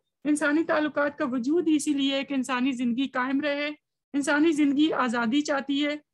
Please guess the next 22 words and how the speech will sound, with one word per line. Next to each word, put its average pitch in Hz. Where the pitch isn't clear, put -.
राह 311
दही 320
की 320
आज़ादी, 285
ख्यालात 269
को 311
बयान 277
करने 302
की 294
आज़ादी, 262
अपनी 294
मर्जी 302
से 311
काम 294
करने 285
की, 277
अपनी 285
मर्जी 277
से 285
घूमने 240
की 302
आज़ादी। 247